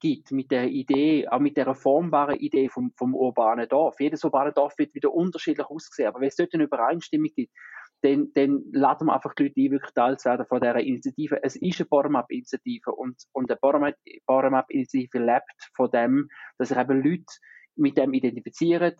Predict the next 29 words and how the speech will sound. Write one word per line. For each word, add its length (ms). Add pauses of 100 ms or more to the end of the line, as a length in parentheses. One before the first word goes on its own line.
sich 260
anfangen 380
zu 60
engagieren. 440
Das 120
muss 120
nicht 120
mit 140
den 180
vier 180
Stunden 220
Ehrenamt 400
sein, 140
das 100
kann 160
einfach 300
auch 280 (300)
mit 160
dem, 300
mit 160
dem 100
Genossenschaftsbeitrag 1000
sein, 180
zum 240
Ausdrucken, 640
ich 120
setze 360
mich 180
ein 340